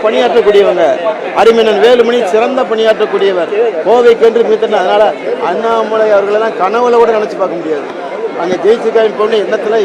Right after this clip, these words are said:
எந்த எண்ணத்துலயும் வர முடியாது. அதனால அவர் எது வேணாலும் சொல்லலாம், எப்படி வேணாலும் அவர்,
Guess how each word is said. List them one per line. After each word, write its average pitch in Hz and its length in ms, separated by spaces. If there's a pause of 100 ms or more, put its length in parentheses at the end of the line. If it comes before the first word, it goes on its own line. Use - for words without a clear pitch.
எந்த 208 220
எண்ணத்துலயும் 220 400
வர 196 160
முடியாது. 180 380 (380)
அதனால 185 280
அவர் 180 220
எது 196 160
வேணாலும் 220 440
சொல்லலாம், 196 400 (460)
எப்படி 285 200
வேணாலும் 277 280
அவர், 226 140